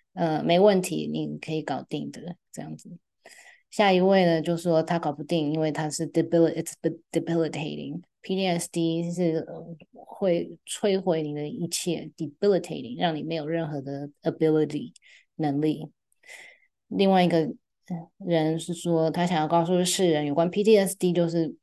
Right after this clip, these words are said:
，“嘿，这我，我，我现在变成这样子，不是我决定要变成这样子的。”因为可能很多人会觉得说，“哦，这是你的反应，你对这个事情的反应，你只是去决定，你只要很悲观，或者是你，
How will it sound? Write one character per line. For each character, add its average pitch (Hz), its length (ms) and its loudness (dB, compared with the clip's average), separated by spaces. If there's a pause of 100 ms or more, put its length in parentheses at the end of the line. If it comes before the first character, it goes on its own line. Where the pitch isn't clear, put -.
，“嘿， 185 420 0 (220)
这 185 400 8
我， 180 280 8
我， 175 300 6
我 160 160 4
现 226 140 4
在 226 60 6
变 220 140 6
成 180 100 2
这 196 100 2
样 180 160 4
子， 151 100 0
不 165 140 0
是 190 80 4
我 160 420 4 (340)
决 156 200 2
定 165 180 0
要 156 100 0
变 160 160 -2
成 147 120 -4
这 143 100 -6
样 147 180 -8
子 - 180 -14
的。” 160 60 -18 (800)
因 233 100 2
为 220 60 4
可 185 120 2
能 170 140 4
很 165 100 2
多 175 160 6
人 156 120 4
会 170 100 2
觉 151 140 -2
得 143 120 -2
说 151 360 -2
，“哦， 160 340 0 (220)
这 202 160 2
是 180 140 0
你 156 120 2
的 156 120 -4
反 147 280 -8
应， 156 280 -4 (120)
你 151 100 -8
对 160 140 -4
这 165 120 -4
个 160 100 -4
事 165 160 -6
情 147 180 -6
的 143 180 -14
反 143 220 -8
应， 151 460 -10
你 156 360 -6
只 147 180 -10
是 160 220 -4
去 165 360 -12 (420)
决 165 240 -4
定， 170 360 -2
你 170 160 -6
只 156 220 -12
要 165 200 -4
很 143 220 -4
悲 175 180 0
观， 165 400 -2
或 180 100 0
者 156 60 0
是 165 120 -8
你， 156 100 -6